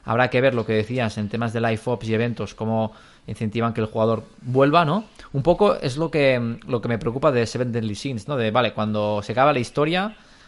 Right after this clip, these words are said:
eh, ahora he desbloqueado un modo de juego multijugador, pero bueno, a ver qué cosas, ¿no? Tienes un, más allá de, de, de, de la narrativa, ¿no? Porque al final la narrativa en los juegos free to play, pues bueno, cuesta un poco de, de llevar porque esto, ¿no? Porque son,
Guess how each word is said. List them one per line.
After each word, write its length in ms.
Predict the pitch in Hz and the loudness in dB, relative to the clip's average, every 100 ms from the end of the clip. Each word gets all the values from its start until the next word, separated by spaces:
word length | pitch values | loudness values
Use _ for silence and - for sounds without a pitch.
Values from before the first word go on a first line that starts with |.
| _ | _
eh, 40 | - | -6
ahora 880 | 110 107 101 101 101 98 95 113 131 | -4 -2 -2 -2 -2 -4 0 2 2
he 20 | |
desbloqueado 360 | 135 127 123 120 | 2 2 2 2
un 40 | |
modo 160 | 120 120 | 2 2
de 60 | |
juego 320 | 110 107 117 110 | 0 2 2 2
multijugador, 600 | 110 110 110 107 135 160 | 0 -4 0 2 2 2
pero 120 | 110 | 0
bueno, 220 | 113 98 - - | 0 -2 -8 -6
a 100 | 110 | -2
ver 180 | 120 120 | -2 -4
qué 140 | 135 | -4
cosas, 420 | 127 131 147 147 | -2 0 -2 -4
¿no? 200 | 117 139 - | -8 -10 -8
Tienes 460 | 117 120 139 - - - - - - - | -6 -4 -6 -10 -16 -20 -20 -20 -20 -8
un, 160 | 120 113 | -8 0
más 220 | 127 120 | 2 2
allá 200 | 123 123 | 2 4
de, 360 | 143 113 98 - | 4 2 0 -6
de, 160 | - - - - - 101 | -10 -12 -18 -20 -20 -18
de, 120 | - 107 | -12 -6
de 140 | 120 | 0
la 140 | 117 | 0
narrativa, 500 | 113 104 101 139 123 98 | 0 -2 -2 0 0 -2
¿no? 100 | 170 | -4
Porque 160 | 110 | -4
al 60 | 101 | -4
final 400 | 104 110 131 151 - - - _ _ | -2 -2 -2 -4 -16 -20 -20 _ _
la 140 | - 117 | -4 0
narrativa 400 | 113 110 110 123 | 2 2 0 -2
en 40 | |
los 80 | 123 | -2
juegos 180 | - 117 | -2 -6
free 100 | 120 | -4
to 120 | 117 | -4
play, 180 | 107 127 | 0 0
pues 160 | 143 110 | 0 0
bueno, 300 | 113 98 101 - | 0 -2 -6 -6
cuesta 240 | 117 - | -4 -2
un 80 | 117 | -4
poco 340 | 123 127 123 | -2 2 2
de, 520 | 117 117 113 113 107 - - - _ - _ _ | 4 2 2 2 0 -2 -12 -20 _ -20 _ _
de 160 | 117 120 | 0 4
llevar 300 | 120 123 147 | 6 4 4
porque 240 | 120 104 | 0 0
esto, 200 | 117 95 | -2 -4
¿no? 100 | 107 | -6
Porque 180 | 131 101 | -6 -8
son, 560 | - 113 113 107 101 | -4 -2 -2 -2 -4